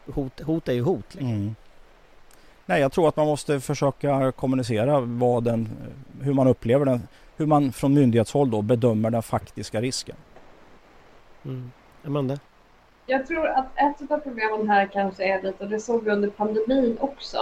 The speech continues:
Speaker 3: myndigheter begriper inte alltid riktigt att det är ett sätt att, att kommunicera internt och ett sätt att kommunicera externt. Då hade vi ju utgångna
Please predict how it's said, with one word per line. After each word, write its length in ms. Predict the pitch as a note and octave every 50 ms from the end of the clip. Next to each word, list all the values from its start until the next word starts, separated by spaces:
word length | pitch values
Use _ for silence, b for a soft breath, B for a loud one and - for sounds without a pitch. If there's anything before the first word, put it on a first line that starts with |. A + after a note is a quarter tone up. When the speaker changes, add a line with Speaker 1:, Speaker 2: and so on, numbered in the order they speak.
| - - -
Speaker 3:
myndigheter 960 | A#3 A#3+ B3 B3 A#3 A3 A#3 A#3 C4 C4+ C4+ C4 - - B3+ B3+ B3+ A#3+ - - - - - - - - - - - - _ - - -
begriper 800 | A3+ - C4+ A#3+ - A#3 C#4 D4+ D4+ E4+ E4+ E4 - - C#4
inte 300 | A#3+ B3 A3+ G#3 G#3 G#3+
alltid 400 | G3+ G3+ G3 G3+ - G3 F#3+ F#3
riktigt 500 | G3 G#3 A#3 - - - - A#3 A#3 A#3
att 140 | - G#3 -
det 260 | - G#3 G#3 F#3+ F#3
är 120 | F#3 F#3 - - - - - - - - - - _ _ _ - - - -
ett 260 | - A#3 A#3 A3+ -
sätt 360 | - - F3 E3+ - - -
att, 320 | G3 G3 F#3 - - - G#3
att 400 | G#3 G3 F#3+ F#3 - - - - - - _ - -
kommunicera 480 | A3 G#3+ G#3 G#3 G3+ G3+ G#3 G#3 G3
internt 560 | G3+ G3+ G#3 G#3 - E4 C#4+ C4+ D4 C#4+ - -
och 160 | A#3 A3 G3+
ett 160 | G3+ G3+ -
sätt 200 | F#3 F#3 F#3 G3
att 180 | G3 - - -
kommunicera 520 | G#3 G3 F#3+ G3 F#3+ - G3 G3 G3+ G3+
externt. 680 | - - D4 D4+ - - - - - A#3+ A#3 A#3 - - - - _ _ - - - - - _
Då 160 | - B3+ B3+ A#3+
hade 200 | A#3+ B3 A#3 A#3
vi 120 | A3+ A#3
ju 160 | A3+ A3+ -
utgångna 720 | - - B2+ - A#3 A3+ - - A3 A3 G#3+ G#3+ G#3+ G3+